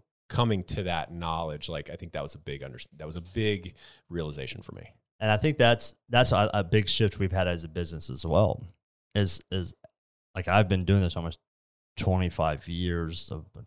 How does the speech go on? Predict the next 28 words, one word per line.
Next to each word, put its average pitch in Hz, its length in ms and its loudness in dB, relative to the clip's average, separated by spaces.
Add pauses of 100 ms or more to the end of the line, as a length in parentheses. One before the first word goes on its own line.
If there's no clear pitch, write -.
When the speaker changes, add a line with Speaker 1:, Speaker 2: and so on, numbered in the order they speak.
(160)
Speaker 2:
of 85 200 -6
fitness - 560 -2
Speaker 1:
Yeah. - 40 -10
Speaker 2:
training, 85 520 0
and 85 120 -4
then, 78 200 -4 (160)
or 80 80 -4
ten 101 200 -2
years 87 200 0
in, 82 160 -8
in 80 400 -8
just 92 160 0
owning 82 200 0
a 78 40 -10
gy-, 92 180 -6 (220)
ow, 87 260 -10 (560)
bit 92 80 -6
my 82 80 -2
tongue. 104 160 -2 (380)
Ten 139 100 6
years 117 200 6
of 95 60 -2
just 110 180 0
owning 104 280 4
a 87 40 0
gym. 92 440 2 (320)
Speaker 1:
Yeah. 69 160 -6 (920)
Speaker 2:
Like, 92 220 -4